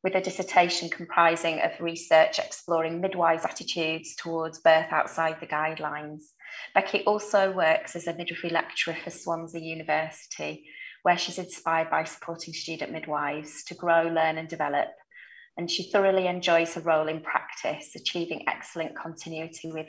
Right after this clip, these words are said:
her caseload, and regularly supports home births whilst leading a team of exceptional community midwives. Wow, what a busy person. <laughs> And it's wonderful that you've made time to be with us tonight to talk about your work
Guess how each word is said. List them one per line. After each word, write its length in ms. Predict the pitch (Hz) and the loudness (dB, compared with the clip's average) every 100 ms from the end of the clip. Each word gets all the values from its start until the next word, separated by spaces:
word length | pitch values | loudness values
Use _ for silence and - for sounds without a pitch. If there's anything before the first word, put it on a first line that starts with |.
| - | -8
her 100 | 160 - | -10 -4
caseload, 760 | 165 160 - 165 151 175 190 - - - - - | -6 -6 -4 2 2 2 -4 -10 -16 -18 -18 -8
and 140 | 180 | 0
regularly 340 | 180 175 170 170 | 0 0 -4 -6
supports 460 | - - 156 - | -10 -2 0 0
home 280 | - 170 170 | -2 -2 0
births 460 | 170 156 160 - - | 4 4 2 -4 -4
whilst 320 | 160 160 - | -2 -2 -4
leading 500 | 175 170 170 165 160 160 | -4 -4 -2 -2 -2 -8
a 60 | |
team 320 | - - 165 156 | -12 -8 -8 -4
of 80 | 160 | -4
exceptional 680 | - - 165 - - 170 - | -4 -4 -4 -2 -4 -6 -8
community 460 | - 165 165 - 170 | -10 -8 -10 -10 -10
midwives. 640 | 160 160 151 151 156 156 | -6 -4 -2 -2 -4 -8
Wow, 440 | 170 160 156 156 160 - - - - - - | -2 2 6 4 4 -6 -16 -18 -18 0 6
what 280 | 214 - - | 6 4 -4
a 80 | 180 - | -4 -4
busy 360 | 196 190 180 | -2 0 -2
person. 800 | 175 180 170 170 - 160 196 277 | 2 6 6 4 2 8 8 8
<laughs> 60 | - - - - - - | 4 -2 -8 -8 -8 2
And 280 | 202 202 202 | 4 4 0
it's 180 | - - | -2 -2
wonderful 480 | 196 202 202 - | 2 2 0 -2
that 160 | 196 - | -2 -2
you've 160 | 190 190 | -4 2
made 240 | 180 180 | 2 2
time 260 | - 180 175 | -2 -2 -2
to 120 | - | -6
be 180 | 170 170 | -4 -4
with 140 | 175 | -4
us 240 | 175 - - | -8 -10 -6
tonight 380 | 170 165 165 - - - - - - | -4 -4 -6 -10 -20 -16 -14 -14 -10
to 60 | |
talk 300 | - 190 185 | -2 0 0
about 300 | - 165 - | 2 4 4
your 120 | 165 160 | 0 -2
work 440 | 165 151 156 | 0 2 2